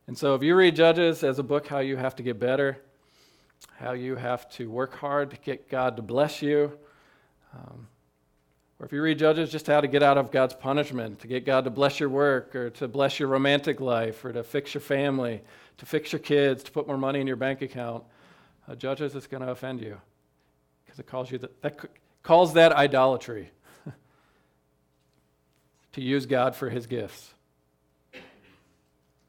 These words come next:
See, Judges shows us a God who is God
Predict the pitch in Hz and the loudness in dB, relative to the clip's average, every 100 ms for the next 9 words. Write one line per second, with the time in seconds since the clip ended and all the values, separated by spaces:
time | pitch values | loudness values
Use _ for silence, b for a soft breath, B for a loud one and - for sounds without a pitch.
0 | _ _ _ _ _ _ _ _ _ b | _ _ _ _ _ _ _ _ _ b
1 | b b b _ - 123 151 170 175 151 | b b b _ -10 4 8 8 6 2
2 | - 156 160 135 131 120 123 - - _ | 6 8 8 6 2 0 -4 -10 -20 _
3 | _ _ _ _ _ _ _ _ _ _ | _ _ _ _ _ _ _ _ _ _
4 | _ - 123 123 131 127 135 135 123 127 | _ -20 -16 -10 -4 0 0 -2 -6 -8
5 | 127 120 120 123 120 - 127 127 101 | -8 -8 -8 -8 -10 -10 -8 -8 -10